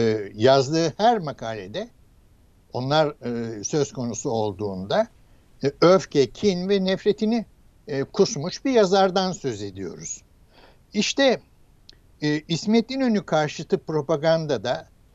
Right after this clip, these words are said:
e, kronoloji sırasına göre ilk, e, karşı yayın, aleyhte yayın, kötüleyici, suçlayıcı yayın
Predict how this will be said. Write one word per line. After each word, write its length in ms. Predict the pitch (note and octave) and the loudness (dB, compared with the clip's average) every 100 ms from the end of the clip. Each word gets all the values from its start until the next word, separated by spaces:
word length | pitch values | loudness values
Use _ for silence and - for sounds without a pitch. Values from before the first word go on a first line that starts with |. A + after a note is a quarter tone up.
| _ - | _ -6
e, 260 | C3+ C#3+ C3+ | 0 0 0
kronoloji 720 | - F3 G3 G#3+ A3+ B3+ C4+ | -4 0 4 4 4 2 0
sırasına 500 | A3+ C4 A3 - G3+ | -2 2 2 2 -4
göre 320 | F3 D#3 C#3 - C4 | -2 0 0 -2 0
ilk, 360 | D4+ C4+ - - - _ _ _ _ _ _ _ - | 0 0 -6 -12 -12 _ _ _ _ _ _ _ -6
e, 800 | D3 C#3+ C#3 C3+ B2 A#2+ A#2 A2 - _ - | 0 2 4 2 0 -4 -6 -10 -18 _ -6
karşı 640 | D3 C#3+ C#3+ - G3 B2 | 2 2 2 2 2 2
yayın, 500 | A2+ B2+ A#2+ G#2 D3 - _ _ _ - | 0 0 2 -2 -8 -12 _ _ _ -2
aleyhte 540 | C#3 D3+ C#3+ - - | 2 2 0 -4 -2
yayın, 440 | D#3+ A#2 G2 G#2+ C3 | -2 -2 -4 -10 -6
kötüleyici, 680 | C#3+ C3 D#3 C#3+ C#3+ C#3 | -4 -2 -2 -2 -2 -4
suçlayıcı 640 | C#3 D#3 C3+ - D3+ D#3+ G#3+ | -8 -8 -8 -4 -2 0 2
yayın 500 | G3 C#3 D#3 C#4 | 4 6 6 2